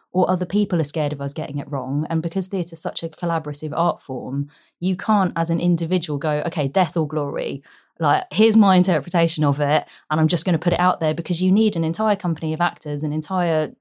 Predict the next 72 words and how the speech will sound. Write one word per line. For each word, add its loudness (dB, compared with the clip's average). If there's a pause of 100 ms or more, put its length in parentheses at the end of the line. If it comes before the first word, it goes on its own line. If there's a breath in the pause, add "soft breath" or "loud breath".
design 2
team, -2
and 0
an 0
entire -4
theatre -6
to -16
get -6
behind 0
you -6
before -4
you -2
even 0
get -2
your -4
chance -6
to -20
put -6
that -6
in -6
front -12
of -6
an 0
audience. -6 (560 soft breath)
And 0
I 2
think -4 (360)
I, 4
again, 2
I 4
have 0
a, 0 (100)
I 0
have 2
a 2
weird 2
relationship 2
with -2
it -2
because -4
having 0
never 2
directed 0
it, 2
there's -2
a -8
part 0
of -8
me 2
that's, 0
like, -4
got -6
the -10
fear, -2
and 2
I'm -2
like, -2
"It's -6
my -4
first -2
Shakespeare. -2
I -6
don't -2
wanna 0
show 0
off 0
by, 0
like, -2
sticking -4
two 0
plays -2
together." -2